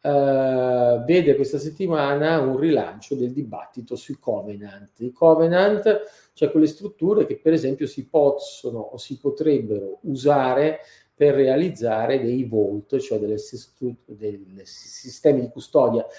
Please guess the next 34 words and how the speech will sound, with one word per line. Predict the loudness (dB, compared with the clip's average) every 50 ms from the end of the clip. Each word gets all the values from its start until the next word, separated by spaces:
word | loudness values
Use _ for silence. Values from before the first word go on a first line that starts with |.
| -20 -20 -20 -20 _ -4
Noi | -2 -2
di | -2 -2 -4
Chexig | 0 2 2 2 2 0 -2 -4 -4 -4 -4
facciamo | -10 -12 -10 -8 -8 -6 -6
estrema | -6 -8 -10 _ -2 4 6 6 8 8 6 4 0
attenzione | -4 -6 -8 -8 -8 -8 -4 0 2 4 4 2 2
agli | -2 -4 -4 -6
sviluppi | -8 -10 -8 -4 -4 -4 -4 -6 -12 _ -10 -8 -8 -8 -10 -12
in | -14 -8
tal | -4 -2 -2 -2 -2
senso, | -2 -2 0 0 0 -2 -6 -6 -4 0 2 2 2
anzi | 2 0 -2 -6 -8 -12 -12
forse | -8 -8 -8 -8 -8 -14 -14
contribuiremo | -14 -16 -12 -10 -6 -4 -4 -2 -4 -4 -4
anche | -6 -8 -8 -10 -8
qualcosa, | -6 -4 -6 -6 -6 -12 -12 -12 -12 -16 -20 -20 -20 _ _ _ _ _ _ _ _
proprio | 0 0 2 2 2
perché | -2 -4 -4 -4
riteniamo | -6 -4 -2 -4 -4 -4 -6 -8 -12 -14
siano | -12 -10 -10 -8 -8 -8
estremamente | -10 -12 -14 -14 -12 -12 -12 -14 -16 -18 _ -16 -16
promettenti. | -12 -12 -14 -14 -14 -18 _ -16 -16 -16 -16 -14 _ -2 -2
E | -2
poi, | 2 4 6 8 10 10 10 8 6 2 -2 -10 -18 -20 _ _ _ -20 _ _ -20 -20 -20 _ _ _
e | -6 -4 2
poi | 6 8 8 10 8 8 4 2 -2 -6
si | -4 -2
annunciano | 0 0 0 0 0 0 0 0 0 0
cambiamenti, | 0 0 0 0 0 0 0 2 2 2 0 0 -2 -2 -2 -2 -2 0 0 0 0 -2
blockchain | -2 0 0 0 0 0 -4 -12 -8 0 2 2 2 2 0 -4
punto | -6 -10 -8 -4 -4 -4 -2
com | 2 4 4 4 4 2 0
e | -2
BitMEX | 0 4 4 4 4 4 0 -6 -6 -6 -6 -8 -10 -16 -16 -10 -4 -2 -2 -2